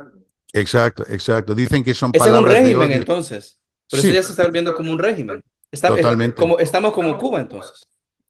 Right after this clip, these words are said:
Speaker 1: Exacto, exacto. No hay libertad de expresión y si no, si no
Speaker 2: Pero ahí la
Speaker 1: existiera
Speaker 2: gente tiene que salir a votar y quejarse.
Speaker 1: Sí,
Speaker 2: Si no,
Speaker 1: sí.
Speaker 2: cuando pierdes el derecho de, de la libre expresión, ¿qué, qué queda más?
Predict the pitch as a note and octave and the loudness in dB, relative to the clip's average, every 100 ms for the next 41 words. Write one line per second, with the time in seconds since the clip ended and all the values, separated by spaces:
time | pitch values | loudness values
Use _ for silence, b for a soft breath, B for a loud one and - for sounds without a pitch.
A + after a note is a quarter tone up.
0 | _ A2 G#2+ B2 A2 G2 - G#2+ G#2 A2+ | _ -10 -2 0 0 -4 -12 -10 -2 -2
1 | G#2 A2+ B2 C3 C#3+ C3+ B2 B2 A#2+ A2 | 0 0 2 4 4 2 2 0 0 -4
2 | A2 G#2 - C3+ C3 C3 _ b b b | -8 -8 -4 -2 0 -2 _ b b b
3 | A2+ A#2 A2 - B2 B2 - - - A2+ | -6 -4 -4 -6 -6 -6 -12 -16 -8 0
4 | F3 F3 G3+ A3 - A#2 G3+ G3+ G3+ F#3+ | 4 4 4 4 4 2 0 -2 -4 -4
5 | - D3 D#3+ F3 D3+ D3 E3+ F3 C#3+ C3+ | -2 -2 0 0 -2 -4 -4 -2 -6 -12
6 | B2+ B2+ C3+ F#3 E3+ - G#2 G2+ _ _ | -14 -14 -12 -12 -14 -18 -20 -20 _ _
7 | _ _ _ - - - C3 A#2+ F#3 B3 | _ _ _ -18 -10 -6 -4 -2 0 -2
8 | F#2+ F2 E2+ - - D#3+ D#3 D3+ F3 F#3 | -6 -12 -14 -12 -4 0 0 0 -2 0
9 | A3 A3 F#3+ F3 G3 F3+ D3 B2+ B2+ A#2+ | -2 -2 -4 -4 -6 -8 -10 -10 -10 -8
10 | A#2+ B2 E3 F#3 - E3 D3+ E3+ F#3 F#3+ | -6 -2 -2 -2 -6 -8 -8 -6 -8 -10
11 | - F3+ F3 - F3 F3 E3+ D#3 C3+ | -6 -6 -6 -4 -4 0 0 -2 -6